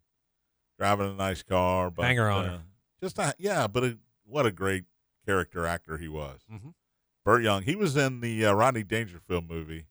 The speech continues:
Speaker 1: where Rodney goes back to college with his son. He was his chauffeur. What's the name of that movie? He's the, he's the,
Speaker 2: The Back
Speaker 1: uh,
Speaker 2: to School?
Speaker 1: Back to School. Yeah, when Rodney is, uh,
Speaker 2: That was tough.
Speaker 1: he's the swimmer. <laughs> I said he goes back to college. I didn't say school.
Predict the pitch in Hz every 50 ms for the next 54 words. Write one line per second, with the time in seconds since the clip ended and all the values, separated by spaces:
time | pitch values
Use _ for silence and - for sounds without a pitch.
0 | _ _ _ _ _ _ _ _ _ _ - 82 85 92 104 110 110 107 101 101
1 | 92 - - 104 101 90 - 85 _ - 98 98 104 104 98 92 95 95 87 90
2 | 85 - - - 104 104 107 107 107 107 101 _ _ _ _ _ _ - 120 117
3 | 110 92 98 92 85 - - - 113 113 113 101 - 85 71 - _ _ _ _
4 | _ _ _ _ _ _ _ _ _ _ _ - 151 127 110 110 107 101 95 90
5 | 85 87 90 87 80 76 78 104 113 107 92 113 110 107 110 92 104 120 127 123
6 | 120 110 113 123 120 120 120 113 110 113 110 110 104 104 - - - 113 120 127
7 | 139 131 - _ _ _ _ _ _ _ _ - 170 190 202 - 208 - - 254
8 | 254 220 - 80 - _ - 180 226 196 120 98 101 113 117 117 120 127 135 143
9 | 151 151 147 143 139 131 127 120 104 101 127 117 117 117 117 117 113 117 135 147
10 | 127 113 - - - - 110 107 110 113 - - - 143 156 135 131 139 110 -
11 | - 135 156 165 170 175 180 185 190 160 - _ - - - 127 135 - - 175
12 | 175 - 123 117 104 87 92 104 98 95 - 98 90 80 - _ - 131 117 113
13 | 95 78 71 - 87 82 90 87 82 - 87 82 - - - 78 73